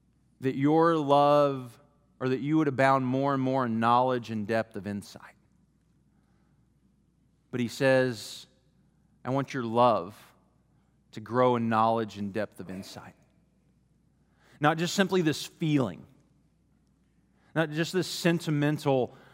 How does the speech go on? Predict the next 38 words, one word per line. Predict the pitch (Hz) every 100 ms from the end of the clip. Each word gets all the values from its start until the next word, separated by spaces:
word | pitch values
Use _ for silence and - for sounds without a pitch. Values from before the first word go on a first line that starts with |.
| - _ _ _
"I | 113
love | 117 117 120 98
you," | 90 92 58 _ _ _ _ _ _ _ _ _ _ _ _ -
but | 131
a | 117
deep, | 110 151 170 -
sincere | - 139 - 147 135 113
choice | - - 151 113 101 - - - - - _ _ _ _ _ _
to | - 131
love | 117 131 139 135 127 117 107 _ _ _ _ _
people. | - 101 - _ _ _ _ _ _ _ _ _ _ _ _ _ _ _ -
A-, | -
and | 160 156
as | 147
we | 151
said, | - 156
one | 147 160
of |
the, | 156 156 - 151 131
the | 143
places | 143 - 165 165 165 147
that | 147
gets | 156 -
really | 143 135
difficult | 127 135 151 165 139
is | 123
one | 151
of | 139
the | 131 - - - 117
biggest | 160 160 170 - 160
things | 160 160 123
that | 156
can | 147 131
steal | - 156
our | 143 127
joy | 117 135 135
is | 101
people. | - - 127 -